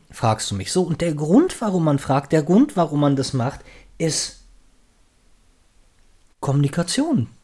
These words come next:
Stinknormale Unterhaltung. Man hätte das sonst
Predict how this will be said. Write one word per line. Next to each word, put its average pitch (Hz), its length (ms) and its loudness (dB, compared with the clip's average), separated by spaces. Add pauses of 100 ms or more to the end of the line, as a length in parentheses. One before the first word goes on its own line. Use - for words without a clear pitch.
(360)
Stinknormale 226 640 2
Unterhaltung. 214 480 0
Man 139 120 4
hätte 175 240 0
das 151 180 -2
sonst 202 400 2